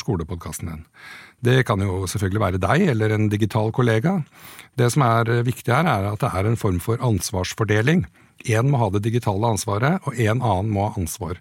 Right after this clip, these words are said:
for innhold. Altså opptak og innhold.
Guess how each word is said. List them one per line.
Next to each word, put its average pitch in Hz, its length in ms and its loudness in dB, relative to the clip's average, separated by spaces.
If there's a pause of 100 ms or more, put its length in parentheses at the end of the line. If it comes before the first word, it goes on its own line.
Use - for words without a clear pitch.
for - 120 -12
innhold. 85 480 -2 (600)
Altså 110 300 -4
opptak - 540 -2
og 92 220 -4
innhold. 87 360 -4